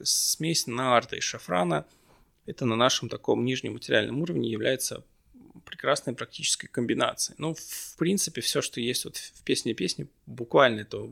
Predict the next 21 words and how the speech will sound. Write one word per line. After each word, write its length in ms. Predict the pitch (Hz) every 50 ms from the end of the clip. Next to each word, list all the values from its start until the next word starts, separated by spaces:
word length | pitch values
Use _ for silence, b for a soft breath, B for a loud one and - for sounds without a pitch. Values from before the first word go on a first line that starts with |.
| 120 -
пшат, 300 | - - - 120 117 107
буквальный 400 | - 104 - - - 101 101 -
смысл, 360 | - - - 104 - - 113
оно 160 | 104 101 120 131
все 240 | - - - 117
подтверждается. 640 | 110 - - - 113 117 120 - - - - - - - B B B B B B B B B B B B B B
Следующее — 680 | - - - - 185 180 156 - - - 143 117 113 113 -
это 300 | 131 135 139 - 135 131
аир. 380 | - - 127 131 131 120 104 - -
Кстати, 320 | - - 165 156 - 165
заметьте, 460 | 143 131 127 - 160 151 - - -
что 540 | - - - - 107 107 117 123 120 110 - - - - - - -
если 380 | - - 131 127 127 - - 120
уровень, 500 | 104 - 139 139 139 120 117 104 - - _ _ _ _ _ _ - _ _ _ - _ _ - - - -
а, 180 | - 165 139 -
давайте 360 | - 113 113 120 120 - -
я 40 | 117
вам 80 | 110
про 120 | 107 - -
практику 380 | - 139 123 - - - - -
расскажу. 420 | - - - 120 117 113 107 -